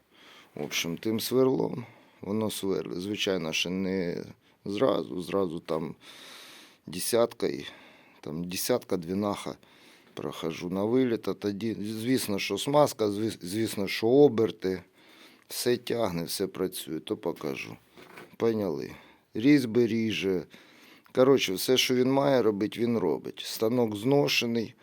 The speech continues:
станок не целка. Ціна, качество.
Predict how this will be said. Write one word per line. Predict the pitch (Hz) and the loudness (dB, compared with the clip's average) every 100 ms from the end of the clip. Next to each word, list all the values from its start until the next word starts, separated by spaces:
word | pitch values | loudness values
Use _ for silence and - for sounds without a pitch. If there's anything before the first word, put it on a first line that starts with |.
| - - - _ _ _ _ | -20 -20 -20 _ _ _ _
станок | - - 127 131 131 110 | -14 0 2 4 4 2
не | 117 110 | 0 -2
целка. | - 131 135 127 - 87 107 - - - _ _ _ _ _ _ _ _ _ _ _ - | 4 6 8 6 0 -4 -6 -12 -20 -20 _ _ _ _ _ _ _ _ _ _ _ -14
Ціна, | - 113 123 127 123 110 - _ _ _ _ _ _ - | -6 0 4 4 2 0 -8 _ _ _ _ _ _ -8
качество. | 82 69 - - - | -6 -6 -8 -12 -16